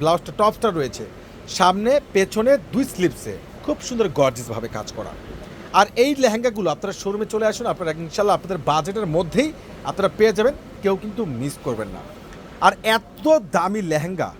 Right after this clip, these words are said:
এত সুন্দর লেহেঙ্গা, যেটা অর্ধেক দামের চেয়েও কমে পেয়ে যাবেন, একবারে প্রিমিয়াম মাস্টার্ড রোজ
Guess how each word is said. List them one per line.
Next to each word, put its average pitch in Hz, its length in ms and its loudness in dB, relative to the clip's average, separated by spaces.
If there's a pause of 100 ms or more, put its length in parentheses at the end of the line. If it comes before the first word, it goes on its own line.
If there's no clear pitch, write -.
(140)
এত 170 240 -10 (180)
সুন্দর 226 260 0
লেহেঙ্গা, 160 440 -2 (500)
যেটা 147 160 -2 (120)
অর্ধেক 208 580 4
দামের 202 260 0 (100)
চেয়েও - 180 -6
কমে 175 200 -4
পেয়ে 147 160 -4
যাবেন, 113 160 -4 (560)
একবারে 160 320 0 (120)
প্রিমিয়াম 190 360 0 (260)
মাস্টার্ড 170 440 0 (100)
রোজ 208 300 6